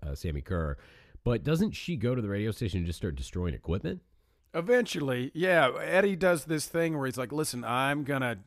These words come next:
Speaker 2: <laughs> jump in a police car with this, uh, I get, what, little tape recorder or tape cassette player or maybe a little handheld radio. I'll throw it in the back seat and <laughs> I'll start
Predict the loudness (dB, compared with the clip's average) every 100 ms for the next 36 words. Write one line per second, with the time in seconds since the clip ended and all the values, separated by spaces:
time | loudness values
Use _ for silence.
0 | -12 -10 -10 -10 -6 0 0 2 0 -2
1 | -4 -6 -4 -4 -2 2 2 2 -2 -8
2 | _ _ -8 -6 -4 -6 -6 -12 -12 -12
3 | -12 -16 -12 -10 -6 -4 -4 -8 -14 -18
4 | -8 -6 -6 _ _ _ -8 -4 -2 0
5 | 2 0 0 -2 -4 -8 -4 -4 -2 -2
6 | 2 2 0 -2 -2 -2 -2 -2 -2 -2
7 | -2 -2 -2 0 0 0 -2 -4 -10 -20
8 | _ -12 -10 0 0 2 0 0 0 -2
9 | -4 -4 -4 -6 -4 -4 -4 -2 -2 -2